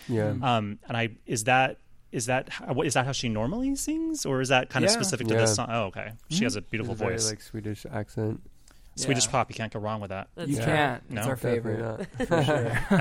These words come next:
Speaker 3: Uh, did you, did, um, did she record her part in Sweden or Stockholm, or did she come here and do it with,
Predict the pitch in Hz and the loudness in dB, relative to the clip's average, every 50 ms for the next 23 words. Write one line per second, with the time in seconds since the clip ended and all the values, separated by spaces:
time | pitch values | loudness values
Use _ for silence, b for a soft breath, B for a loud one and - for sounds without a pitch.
0 | - - 170 143 160 139 170 190 196 190 - 151 143 165 151 151 135 123 117 110 | 4 2 2 2 2 4 4 4 4 2 0 0 0 2 4 6 6 6 4 2
1 | 107 110 - - - - 127 - - - 170 156 170 - - 170 170 160 127 151 | 0 -2 -6 -8 -8 -2 2 2 2 2 2 -2 -4 -4 -2 -2 -2 -2 -2 -4
2 | 156 151 - - 156 160 165 - - - 151 143 135 131 127 135 139 131 - - | -6 -4 -2 0 0 0 0 -2 -4 -8 -6 -4 -4 -2 -2 -4 -4 -2 -2 -2
3 | - 135 139 160 156 143 139 - - 139 - 160 151 143 120 113 - - 135 - | -2 -2 -4 -4 -4 -4 -4 -2 -4 -4 -4 -4 -6 -4 -4 -4 -4 -4 -4 -4
4 | - 117 113 110 98 110 110 110 107 104 101 101 - - 107 104 110 107 95 | -6 -6 -6 -6 -4 -4 -2 -2 -2 -2 -4 -4 -4 -4 -4 -4 -4 -8 -10